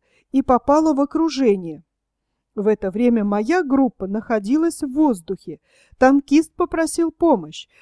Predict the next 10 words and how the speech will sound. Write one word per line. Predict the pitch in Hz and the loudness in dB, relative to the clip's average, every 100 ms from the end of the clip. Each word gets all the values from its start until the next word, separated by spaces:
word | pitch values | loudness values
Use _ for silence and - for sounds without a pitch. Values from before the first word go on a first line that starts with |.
| - | -2
Мы | 220 247 | 0 2
подлетели | 247 214 240 - 269 240 | 4 4 2 0 0 0
к | 196 226 | -2 0
месту | 233 208 - 190 | 0 0 -4 -6
боя, | 190 349 320 185 147 | 0 2 2 0 -2
но | 208 | 2
ничего | 247 269 - 285 254 | 4 4 0 -2 0
не | 285 285 | 0 0
смогли | - 285 277 302 | 0 0 2 2
увидеть. | 311 302 311 226 160 - | 2 2 2 0 -6 -16